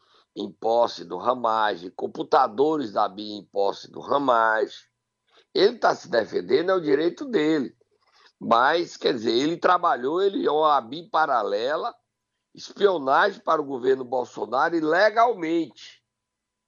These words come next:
O governador, então o governador, o ministro Camilo Santana, disse que confia no trabalho da Polícia Federal.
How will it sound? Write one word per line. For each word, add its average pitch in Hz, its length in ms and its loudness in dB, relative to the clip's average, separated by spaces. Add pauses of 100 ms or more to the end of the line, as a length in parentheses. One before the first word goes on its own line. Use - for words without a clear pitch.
(840)
O 131 180 -6
governador, 127 880 0 (580)
então 101 400 0
o 180 40 0
governador, 131 520 -2
o 113 80 -14
ministro 123 380 -12
Camilo 113 280 -6
Santana, 143 560 -2
disse 151 220 -10
que 143 100 -12
confia 190 640 4
no 214 140 0
trabalho 185 500 4
da 196 100 2
Polícia 202 480 -6
Federal. 185 800 2